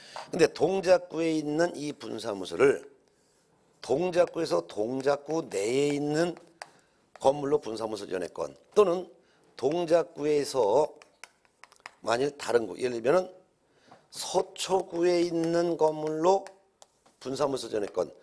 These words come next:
분사무소 이전은 무조건 주된 사무소 등록 관청에다가 신고합니다. 분사무소 설치 신고를 주된 사무소 등록 관청에 했습니다. 그러니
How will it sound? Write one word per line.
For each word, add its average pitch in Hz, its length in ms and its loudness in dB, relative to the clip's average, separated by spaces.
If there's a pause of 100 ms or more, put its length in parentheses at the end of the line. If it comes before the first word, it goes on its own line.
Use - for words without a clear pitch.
(160)
분사무소 110 580 -4
이전은 92 460 -2
무조건 180 760 -2 (1000)
주된 151 380 2
사무소 135 480 0
등록 113 420 -10
관청에다가 95 720 -8
신고합니다. 87 680 -12 (720)
분사무소 170 600 0
설치 160 280 -6
신고를 156 640 -4
주된 127 300 -4
사무소 117 320 -6
등록 107 300 -10
관청에 98 360 -8
했습니다. 92 600 -12
그러니 156 600 2